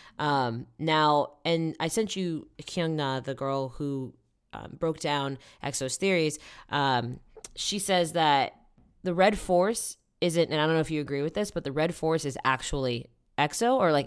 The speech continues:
is, is a part of exo. There's just a dark force that's controlling it. Um, so in Power, when they start shooting, you know, the robot,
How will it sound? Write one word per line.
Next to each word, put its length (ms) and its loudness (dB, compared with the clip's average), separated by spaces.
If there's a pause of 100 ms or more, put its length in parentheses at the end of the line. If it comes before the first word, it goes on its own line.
(160)
is, 280 4
is 180 0
a 60 -2
part 300 0
of 80 -2
exo. 480 0 (220)
There's 180 2
just 180 -6
a 40 -4
dark 300 2
force 380 0
that's 380 -6 (180)
controlling 540 -2
it. 200 0 (400)
Um, 420 4 (100)
so 220 2
in 220 4
Power, 600 0
when 360 -2
they 180 0
start 260 -6
shooting, 680 -2
you 140 -8
know, 240 -6
the 200 -10
robot, 560 0